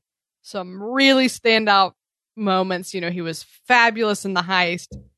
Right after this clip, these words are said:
He was great in the men's room. And he popped up in a couple other places too.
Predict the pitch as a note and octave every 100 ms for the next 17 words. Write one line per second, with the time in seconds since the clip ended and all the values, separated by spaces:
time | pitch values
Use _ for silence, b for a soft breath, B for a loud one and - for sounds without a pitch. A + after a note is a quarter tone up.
0 | _ - E3+ E3+ - _ A#3 A#3+ A3+ G#3+
1 | G3+ G3 F#3+ F#3+ F#3 F#3+ F#3 F3+ F3+ F3+
2 | _ _ _ _ G3+ G3+ A3 G#3+ - G#3+
3 | G#3 G3+ G#3+ G#3 G#3 G3 G3 G3+ F#3+ G3
4 | G3 - G3 F#3 F3+